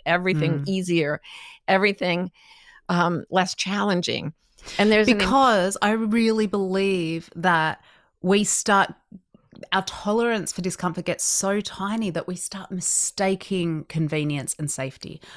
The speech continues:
Speaker 2: Like,
Speaker 1: Yeah.
Speaker 2: we start thinking, "If this is less convenient, I should be afraid."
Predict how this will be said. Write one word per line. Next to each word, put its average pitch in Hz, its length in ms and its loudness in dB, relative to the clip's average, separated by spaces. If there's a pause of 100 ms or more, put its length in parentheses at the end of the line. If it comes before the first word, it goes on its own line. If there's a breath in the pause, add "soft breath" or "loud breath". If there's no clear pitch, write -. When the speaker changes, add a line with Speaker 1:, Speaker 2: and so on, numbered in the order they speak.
(100)
Speaker 2:
Like, 180 140 4
Speaker 1:
Yeah. 170 140 2
Speaker 2:
we 202 100 4
start 214 320 2
thinking, 190 420 -2
"If 175 200 -6
this 190 240 -2 (100)
is 175 220 -4
less 170 260 -4
convenient, 156 960 -4 (400 soft breath)
I 170 300 2
should 160 240 -6
be 156 80 -6
afraid." 147 880 -12